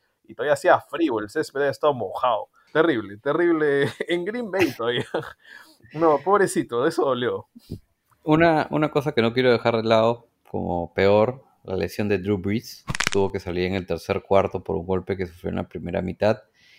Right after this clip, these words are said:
Speaker 2: Y bueno, ya se sacó una resonancia, tenía fractura de costillas, creo que un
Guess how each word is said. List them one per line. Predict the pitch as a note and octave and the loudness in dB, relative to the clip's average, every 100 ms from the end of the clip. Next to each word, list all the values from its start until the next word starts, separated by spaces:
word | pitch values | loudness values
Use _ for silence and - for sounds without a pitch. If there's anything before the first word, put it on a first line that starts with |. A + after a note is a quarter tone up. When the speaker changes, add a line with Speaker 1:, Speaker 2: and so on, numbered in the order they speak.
| - _ _ | -20 _ _
Speaker 2:
Y | _ A#2 A2+ | _ 0 4
bueno, | A#2+ A#2 G2 | 6 6 4
ya | G#2+ A#2+ | 8 8
se | A#2 G#2+ | 6 -2
sacó | A2 G#2+ | -4 -2
una | A2 G#2+ G#2 - | 2 0 -2 -8
resonancia, | F#2+ F#2 G2 A#2+ B2 B2 B2 | -10 -6 0 0 0 0 0
tenía | A#2 G2 G2+ G2+ | 0 -2 -2 -2
fractura | G#2 - G2 G2+ | -6 -4 0 2
de | F#2+ F2+ | 0 -4
costillas, | - - B2+ B2 B2 A#2+ A#2+ A#2 - | -10 -6 -2 2 4 4 2 -4 -10
creo | G#2 G2+ | -6 -4
que | G2 G2 F#2+ | -4 -4 -2
un | G2 G2+ G2+ G2 F#2+ | -4 -6 -6 -8 -10